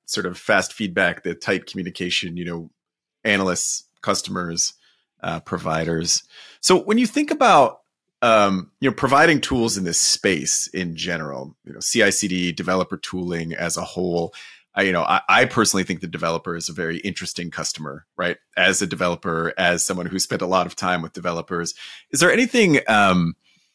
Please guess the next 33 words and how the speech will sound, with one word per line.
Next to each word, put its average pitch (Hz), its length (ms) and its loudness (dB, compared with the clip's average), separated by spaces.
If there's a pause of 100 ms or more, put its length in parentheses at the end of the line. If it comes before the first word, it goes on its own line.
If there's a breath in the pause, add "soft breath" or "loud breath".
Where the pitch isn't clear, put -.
(140)
that 120 140 6
really 135 200 6
stands 113 640 2
out 101 240 4
for - 160 -4
you 117 420 -2
as 92 200 -2
being 95 300 -2
specific - 840 -2 (100)
to 95 160 -2
this 92 480 0
industry 113 640 -4
in 104 120 -2
terms 95 380 -4
of 92 180 0 (300 loud breath)
maybe 123 300 6
isn't 107 220 4
even 90 240 0
different - 460 0
philosophically 87 760 -2
across 87 320 -4
products, 82 400 -4
but 98 160 -8
something 110 240 -2
that's 95 140 -6
consistent 104 520 -2
about 87 220 -2
the 92 80 -8
developer 95 560 0
as 87 140 -2
a 85 60 -8
customer 107 600 -4
and 82 200 -4